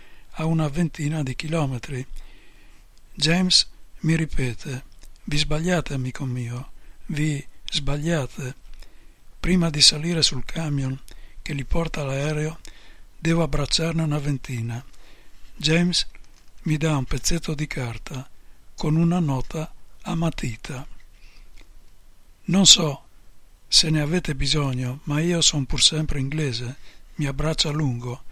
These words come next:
"Partirò anch'io fra tre mesi, in luglio." Note.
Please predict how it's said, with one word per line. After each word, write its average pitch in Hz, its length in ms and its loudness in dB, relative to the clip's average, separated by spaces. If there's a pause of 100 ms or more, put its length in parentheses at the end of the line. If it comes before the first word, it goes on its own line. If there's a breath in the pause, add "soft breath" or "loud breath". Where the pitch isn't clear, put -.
(460 soft breath)
"Partirò 151 440 0
anch'io 143 440 0
fra 139 220 -2
tre 147 220 -2
mesi, 131 440 0 (280)
in 156 220 4
luglio." 117 460 -4 (760 loud breath)
Note. 143 520 0